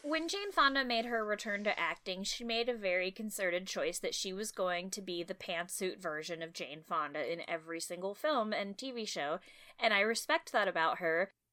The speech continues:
But she plays the same character in Grace and Frankie, but that character is way more, like, likable and has a lot more depth, and even though she's, like, really old-fashioned and traditional in a way that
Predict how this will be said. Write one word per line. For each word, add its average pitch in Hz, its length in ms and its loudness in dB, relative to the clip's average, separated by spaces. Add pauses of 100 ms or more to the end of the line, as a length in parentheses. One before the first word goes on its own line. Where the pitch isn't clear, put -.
(180)
But 220 440 10 (340)
she 349 220 4
plays 427 260 8
the 403 100 0
same 285 220 2
character 214 480 2
in 185 120 0
Grace 180 280 6
and 185 160 -6
Frankie, 175 380 0
but 175 180 0
that 185 180 6
character 180 640 2
is 180 220 0
way 175 280 -2
more, 175 360 6
like, 160 260 2 (340)
likable 196 1000 8 (100)
and 170 360 4
has 185 200 0
a 185 60 -4
lot 175 220 4
more 190 160 -2
depth, 175 480 4 (160)
and 190 140 0
even 180 320 -2
though 165 300 6
she's, 175 320 -4
like, 160 300 4 (920)
really 277 360 4
old-fashioned 190 1300 8 (180)
and 165 720 6
traditional 170 640 0
in 165 160 0
a 160 60 0
way 143 300 0
that 156 200 -2